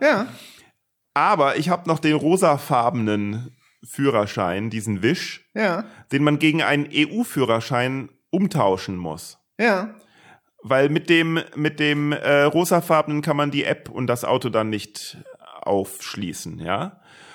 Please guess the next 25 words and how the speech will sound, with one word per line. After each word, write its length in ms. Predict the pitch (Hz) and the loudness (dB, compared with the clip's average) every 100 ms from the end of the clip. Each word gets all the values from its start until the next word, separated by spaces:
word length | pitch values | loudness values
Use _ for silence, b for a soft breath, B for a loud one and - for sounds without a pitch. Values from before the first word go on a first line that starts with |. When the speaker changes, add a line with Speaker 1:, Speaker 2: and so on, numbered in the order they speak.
| 104 | -12
Speaker 1:
Okay. 260 | - 185 | -6 0
Speaker 2:
Und 340 | 165 165 165 160 | 4 6 4 4
dann 180 | 160 180 | 2 2
hab 140 | 214 | 2
ich 140 | 180 160 | 0 0
mich 160 | 170 | -2
versucht, 300 | - 156 180 | 0 0 2
bei 80 | 170 | 2
der 100 | 160 | 0
Stadt 300 | 147 151 - | 0 -2 0
Köln 380 | 185 190 180 170 | 2 2 2 0
zu 120 | - | 0
erkundigen, 720 | 196 143 208 208 151 131 139 123 | 0 0 -2 -2 0 0 -2 -4
wie 100 | 151 | -2
man 300 | 151 143 139 | 0 0 0
den 280 | 139 139 | 0 -2
E-U-Führerschein 920 | - 143 139 185 - 127 107 - 104 | -2 -2 0 -2 -2 0 0 0 -2
denn 140 | 98 110 | 0 -2
kriegt, 300 | 135 131 - | -4 -6 -2
wenn 100 | 110 | 0
man 140 | 104 | 0
den 100 | 104 | 0
rosanen 460 | 104 107 107 104 101 | 0 0 0 -2 -2
Führerschein 600 | - 120 107 - 104 98 | -2 -2 -2 -2 -2 0
hat. 220 | 107 147 | -2 -4